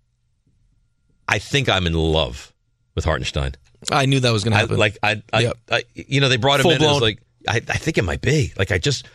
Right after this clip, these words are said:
Speaker 1: I watch him play, and I, I, I just am so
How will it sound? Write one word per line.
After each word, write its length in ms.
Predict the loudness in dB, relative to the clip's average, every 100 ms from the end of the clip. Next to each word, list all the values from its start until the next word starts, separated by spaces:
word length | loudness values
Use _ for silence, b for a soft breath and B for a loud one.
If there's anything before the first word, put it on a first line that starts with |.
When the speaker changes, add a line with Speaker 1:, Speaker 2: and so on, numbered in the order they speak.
| B
Speaker 1:
I 100 | -2
watch 400 | 0 2 0 0
him 120 | -2 -2
play, 400 | 0 2 2 0 b b b b _ -2
and 100 | 0
I, 40 | 2 0 0
I, 300 | 0 0 0 0
I 100 | -2
just 380 | -2 -2 -2 -4 _ _ _ _
am 140 | -2 0
so 600 | 0 0 2 2 2